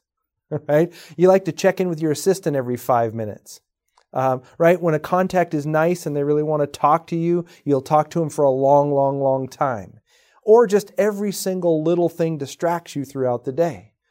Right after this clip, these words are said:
right? Squirrel. <laughs> You know, it's one of those things. It, this is creative call avoidance if you don't get your daily contacts done, right? Uh, here's the solution. Put a very firm start and stop times for your prospecting session.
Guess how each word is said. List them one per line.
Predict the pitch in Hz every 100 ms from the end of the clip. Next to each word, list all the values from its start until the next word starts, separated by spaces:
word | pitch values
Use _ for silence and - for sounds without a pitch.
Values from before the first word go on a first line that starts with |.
| _ _
right? | 135 139 175 _ _ _ _ -
Squirrel. | - 247 233 233 - _ -
<laughs> | 180 - 175 - 165 180
You |
know, | 165 - 170
it's | 170
one | 160 180
of | 180
those | 165 147
things. | 185 185 135 - - - -
It, | 185 180
this | 202 208
is | 254
creative | - 190 180 185
call | 180 202
avoidance | 208 135 117 117
if | 135
you | 151
don't | 143 147 160
get | 147
your | 165 156
daily | 139 123 131 147
contacts | - 220 240 - 110 -
done, | - 95 - _ _ _ _ _ _ _ _ -
right? | 117 131 156 - - - _
Uh, | 143 -
here's | 160 180 165
the | 175
solution. | 165 151 135 - - _ _ _
Put | - 147
a | 131
very | 120 131 156 175 185 185
firm | - - 165 151 147
start | - - 156 151 147
and | 139 127
stop | - 143 131 -
times | 135 127 127
for | 131
your | 123
prospecting | 123 127 117 - 120 113
session. | - 110 104 -